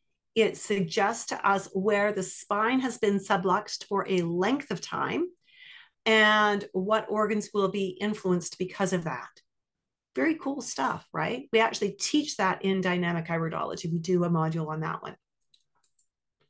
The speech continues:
Schnabel said, oh, and I so agree with him. Oh, I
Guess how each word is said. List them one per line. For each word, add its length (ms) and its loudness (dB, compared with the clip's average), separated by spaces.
Schnabel 560 4
said, 600 2
oh, 160 -12
and 100 -2
I 40 2
so 300 -4
agree 240 0
with 160 0
him. 300 -6
Oh, 80 0
I 120 -6